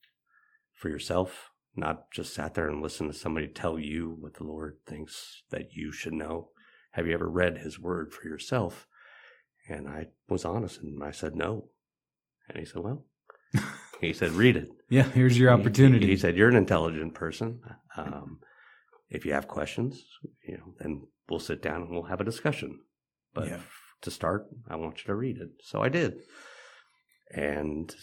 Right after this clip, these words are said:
Speaker 1: I was convicted. I, I just was. Um, I, I don't know how to say it.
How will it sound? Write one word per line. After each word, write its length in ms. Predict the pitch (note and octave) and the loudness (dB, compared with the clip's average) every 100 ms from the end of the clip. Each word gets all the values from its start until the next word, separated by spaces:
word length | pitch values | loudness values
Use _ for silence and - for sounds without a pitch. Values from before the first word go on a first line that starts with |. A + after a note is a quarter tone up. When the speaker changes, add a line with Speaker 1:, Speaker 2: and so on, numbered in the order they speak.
| - _ _ | -20 _ _
Speaker 1:
I 180 | - - | -10 -10
was 220 | D2+ D#2 | -8 -8
convicted. 520 | - F#2+ F#2+ G#2+ - - - | -4 -2 0 -2 -8 -16 -14
I, 140 | D2+ C#2+ D2+ | -12 -10 -12
I 40 | D#2 | -12
just 280 | - - - | -12 -12 -8
was. 340 | - - - - - - - | -8 -8 -12 -20 -20 -20 -14
Um, 420 | C2+ - C#3 - - _ _ _ _ _ _ _ - - - | -12 -10 -10 -12 -18 _ _ _ _ _ _ _ -20 -20 -16
I, 100 | - - _ _ _ _ - - _ _ | -14 -16 _ _ _ _ -20 -20 _ _
I 40 | - | -10
don't 160 | D#2 | -8
know 80 | D2 | -6
how 120 | D2 | -6
to 80 | C#2+ | -8
say 180 | - E2 | -8 -8
it. 220 | G2 B2 | -8 -10